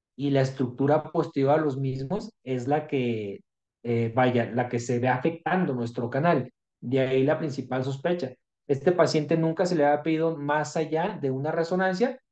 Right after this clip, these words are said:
Nos vamos a lo básico y vemos cómo en una radiografía simple ya vemos una estructura calcificada ahí dentro de nuestro canal. ¿A qué vamos entonces? Ya con prácticamente el diagnóstico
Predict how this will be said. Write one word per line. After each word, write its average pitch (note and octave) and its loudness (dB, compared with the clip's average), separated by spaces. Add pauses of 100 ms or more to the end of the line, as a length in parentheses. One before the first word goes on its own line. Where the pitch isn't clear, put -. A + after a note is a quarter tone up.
(120)
Nos B2+ -8
vamos C#3 -2
a D3 2
lo C3+ 2
básico F3+ -4 (300)
y B2 -2
vemos C#3+ 0
cómo E3 4
en E3+ 0
una F3 2
radiografía D#3+ 0
simple G3+ -6 (220)
ya C3+ 0
vemos D3 -2
una D3+ -4
estructura C#3 2
calcificada B2 0
ahí A2 -6
dentro B2 0
de A2 0
nuestro A2 -8
canal. C#3 2 (680)
¿A C#3+ 4
qué F3+ 8
vamos G3+ 4
entonces? G3+ 4
Ya D3 2
con F3 0
prácticamente D3 0
el D#3+ 0
diagnóstico B2+ 0